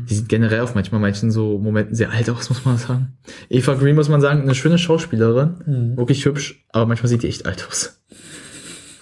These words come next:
Speaker 1: Aber ich glaub, das ist so normal bei den ganzen
Speaker 2: Ja.
Speaker 1: Bond-Girls, dass die irgendwie so ein bisschen manchmal recht alt aussehen. Aber hier Penny, Penny Dreadful, da
Speaker 2: Ja.
Speaker 1: haben wir es ja auch mit Eva Green.
Speaker 2: Sin City hat sie auch mitgespielt.
Speaker 1: Ja, ach Gott, frag da bitte nicht.
Speaker 2: Ich hab
Speaker 1: Jetzt
Speaker 2: mir
Speaker 1: erinnere ich mich bitte nicht an Sin City, bitte.
Speaker 2: Nee, ich seh's bloß gerade hier.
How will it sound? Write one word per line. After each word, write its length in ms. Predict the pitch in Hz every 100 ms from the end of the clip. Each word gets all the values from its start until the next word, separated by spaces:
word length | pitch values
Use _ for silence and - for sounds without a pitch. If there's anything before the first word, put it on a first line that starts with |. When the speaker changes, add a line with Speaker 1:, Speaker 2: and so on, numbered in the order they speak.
| - _ _ _ _ - -
Speaker 1:
Aber 140 | 104
ich 60 | 104
glaub, 120 | 101
das 100 | 101
ist 100 | 92
so 100 | 98
normal 320 | 95 95 104
bei 140 | 101 90
den 140 | 92
ganzen 280 | 90 95 -
Speaker 2:
Ja. 100 | 113
Speaker 1:
Bond-Girls, 600 | 104 107 - 104 107 -
dass 140 | 110 -
die 60 |
irgendwie 220 | - 135 135
so 100 | 131
ein 60 |
bisschen 260 | - - 160
manchmal 180 | 151 -
recht 240 | 143 -
alt 200 | 123 - -
aussehen. 440 | - - 78 90 _ _ _ - _ -
Aber 100 | 127
hier 120 | 139
Penny, 200 | 139 131
Penny 400 | 131 120 131 123
Dreadful, 340 | 123 113 -
da 80 | 107
Speaker 2:
Ja. 60 | 104
Speaker 1:
haben 140 | 110
wir 80 | 107
es 100 | -
ja 80 | 101
auch 120 | 101
mit 320 | 101 101 101
Eva 200 | 98 104
Green. 280 | 104 107 110
Speaker 2:
Sin 240 | - - 120
City 360 | 120 147 151
hat 160 | 139 131
sie 60 | -
auch 120 | 135
mitgespielt. 520 | 151 151 147 - 98
Speaker 1:
Ja, 340 | 95 98 101
ach 120 | 98 -
Gott, 160 | 87
frag 300 | - 85 85
da 80 | 85
bitte 240 | - -
nicht. 180 | - 143
Speaker 2:
Ich 60 | -
hab 120 | 131 127
Speaker 1:
Jetzt 220 | 127 127
Speaker 2:
mir 60 | 120
Speaker 1:
erinnere 180 | 123
ich 80 | 123
mich 160 | 127 120
bitte 220 | 131 131
nicht 180 | 131 131
an 80 | 123
Sin 200 | - 117
City, 320 | 113 107 -
bitte. 300 | 107 107 101
Speaker 2:
Nee, 120 | 139
ich 60 | 135
seh's 220 | 151 151
bloß 160 | 139 123
gerade 260 | 120 117
hier. 300 | 113 120 123